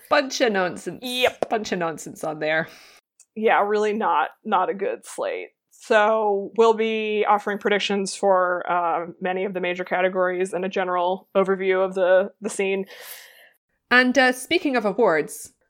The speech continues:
Speaker 1: we are actually eligible for a Hugo Award, so if you are someone who can nominate for the Hugos, please consider us in the Fancast category, um, which would be specifically our kind of commentary on sci-fi fantasy movies, of which we have done a great deal this year and always. So, um,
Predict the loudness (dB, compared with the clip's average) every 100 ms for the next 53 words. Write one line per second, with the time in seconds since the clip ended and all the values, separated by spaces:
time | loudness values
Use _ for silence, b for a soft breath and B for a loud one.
0 | -6 0 4 4 4 0 -2 0 2 2
1 | 2 -2 -4 0 -2 0 0 4 4 4
2 | 4 2 0 0 0 0 -2 0 -2 -2
3 | -4 -2 -4 -4 0 0 0 -2 -4 -8
4 | -8 -4 0 0 0 -4 -12 b b b
5 | -2 -2 0 2 4 4 4 2 -2 -2
6 | -2 -2 0 0 0 -2 -2 -4 -2 -2
7 | -2 -4 -4 -4 B B B 4 4 4
8 | 0 -4 -4 -6 -6 -6 -2 0 0 2
9 | 2 2 0 -4 -2 0 0 -2 -4 -4
10 | -4 2 2 4 4 2 0 -4 -2 -2
11 | -2 -2 -4 -4 -4 -2 -2 -6 -4 -2
12 | 0 0 -2 -4 -2 -2 -2 -4 -8 -8
13 | -6 -2 0 0 0 -2 0 0 0 -2
14 | -4 -14 -12 -6 2 2 2